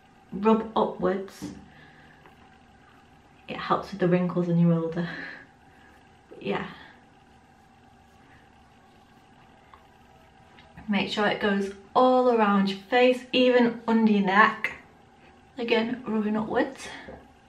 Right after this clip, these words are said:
Don't want wrinkles. Making sure it gets into all them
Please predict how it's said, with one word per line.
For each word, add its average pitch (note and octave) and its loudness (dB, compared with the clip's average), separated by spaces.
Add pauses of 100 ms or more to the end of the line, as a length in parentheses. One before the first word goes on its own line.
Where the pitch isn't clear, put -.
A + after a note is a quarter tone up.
(680)
Don't G#3+ -4
want G#3+ -2
wrinkles. B3+ -4 (4000)
Making A3 0
sure - -6
it - -12
gets - -18
into C#4+ 2
all A#3+ 2
them A3+ -2